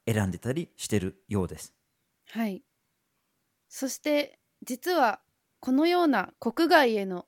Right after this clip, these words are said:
Speaker 2: 輸出というのは違法な場合が多いというふうに言われています。
Speaker 1: うん。
Speaker 2: というのも、廃棄物に関する国際的な条約、バーゼル条約という条約があって、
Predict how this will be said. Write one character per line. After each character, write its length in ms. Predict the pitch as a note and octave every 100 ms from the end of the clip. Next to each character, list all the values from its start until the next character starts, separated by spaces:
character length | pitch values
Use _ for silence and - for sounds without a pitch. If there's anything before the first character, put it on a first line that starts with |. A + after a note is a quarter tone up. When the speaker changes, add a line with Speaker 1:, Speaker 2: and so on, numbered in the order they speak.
| _
Speaker 2:
輸 160 | F#3+
出 540 | F#3+ - - F#3+ - - _ _
と 120 | A#3
い 80 | A3+
う 60 | G#3
の 140 | F#3+
は 220 | F#3+ A3 - _ _ _ -
違 140 | B3
法 160 | D4 D#4
な 120 | C4
場 180 | A#3+ B3
合 160 | A#3+
が 260 | A3+ A#3 - _ _ _
多 160 | A#3
い 100 | A3+
と 120 | - G3
い 100 | G3+
う 40 |
ふ 100 | G3+
う 60 | B3
に 120 | C#4+
言 100 | C#4+
わ 80 | A3
れ 100 | G#3
て 100 | G#3
い 100 | G3
ま 200 | F#3+ G3
す。 220 | - _ _ _
Speaker 1:
う 40 | F#2+
ん。 220 | D#2+ D2 C2 _ _ _ _
Speaker 2:
と 120 | C#4
い 120 | D#4+
う 60 | D#4
の 100 | G#3
も、 280 | G3 A3 D#4+ _ _ _
廃 180 | C#4+ D4
棄 120 | E4
物 240 | D4+ D4+
に 120 | G#3 F#3+
関 260 | G#3 G3+
す 140 | - G3+
る 220 | E3+ - _ _ _
国 140 | - -
際 240 | - C#4+
的 300 | C#4+ C4+ B3+
な 220 | B3+ D4 - _
条 200 | - A3+
約、 500 | G#3+ G#3 _ G#3+ G#3 _ _ _ _ _ _ _ -
バ 160 | B3
ー 20 | C#4+
ゼ 120 | D#4
ル 120 | D4
条 200 | D4+ D4
約 400 | A3+ - D#3+ - _ _ _
と 100 | A#3
い 120 | A#3
う 100 | A#3+
条 200 | A3+ A3
約 280 | A3 G#3+ A3+
が 180 | G#3 G3
あ 40 |
っ 80 | G#3
て、 300 | _ F3 G3+